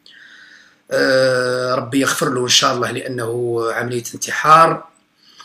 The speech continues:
وربي يسامحه وربي، آه، يشفيه، لأنه حسب المعلومات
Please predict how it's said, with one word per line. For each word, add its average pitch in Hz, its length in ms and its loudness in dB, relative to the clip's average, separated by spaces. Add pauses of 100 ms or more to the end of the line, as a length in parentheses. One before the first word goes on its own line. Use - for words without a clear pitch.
(240)
وربي 139 460 2
يسامحه 175 480 2
وربي، 160 800 -2
آه، 147 680 -4
يشفيه، 143 560 2
لأنه 135 280 0
حسب - 240 -4
المعلومات 139 680 0